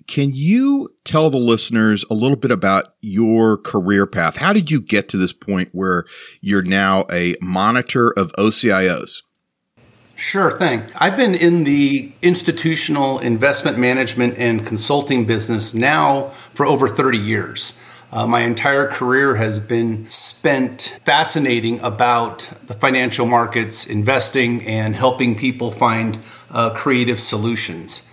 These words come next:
Speaker 2: I mean, heck, I remember growing up, uh, watching on P B S, uh, Wall Street Week with Louis Rukeyser, and in seventh grade, I read Adam Smith's Money Game, and I was just kinda off to the races from there.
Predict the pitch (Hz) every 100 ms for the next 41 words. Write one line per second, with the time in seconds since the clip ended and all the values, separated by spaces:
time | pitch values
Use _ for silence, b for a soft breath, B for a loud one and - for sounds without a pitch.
0 | B B B B - 120 113 135 131 139
1 | 139 135 127 120 139 131 135 135 - -
2 | - 113 117 117 131 127 123 110 151 139
3 | 120 127 131 123 - 110 107 104 123 135
4 | - 135 107 104 123 135 131 127 110 113
5 | 135 127 113 127 147 123 110 107 107 113
6 | 110 B B B 117 123 117 135 139 123
7 | 139 156 143 117 120 123 127 117 117 131
8 | 127 - 131 127 - 123 135 110 104 92
9 | 95 104 107 107 107 110 107 117 - 117
10 | 113 131 120 - 117 110 117 110 110 -
11 | 110 110 117 104 95